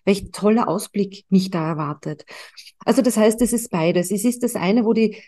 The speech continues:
wo viele jetzt kommen und sagen, „So wie es jetzt ist, möchte ich es nicht mehr.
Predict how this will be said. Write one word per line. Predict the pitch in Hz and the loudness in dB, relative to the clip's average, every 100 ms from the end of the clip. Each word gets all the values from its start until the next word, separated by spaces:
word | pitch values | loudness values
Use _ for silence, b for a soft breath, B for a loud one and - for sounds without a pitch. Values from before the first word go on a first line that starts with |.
| - | -4
wo | 214 | -2
viele | 220 254 277 330 | 2 4 4 4
jetzt | 226 202 - | 4 0 -2
kommen | 196 196 214 214 | -2 2 2 2
und | 202 | 2
sagen, | 202 180 190 190 190 _ _ _ _ _ _ _ - | 0 2 0 -2 -8 _ _ _ _ _ _ _ 2
„So | 254 254 | 6 6
wie | 220 | 4
es | - | 2
jetzt | 170 165 - | 0 0 -2
ist, | 214 - - _ _ | -4 -4 -12 _ _
möchte | 180 185 185 - | 0 2 0 -6
ich | 185 190 | -4 -4
es | 185 190 | -2 0
nicht | 202 - 226 | 0 0 -2
mehr. | 240 | -2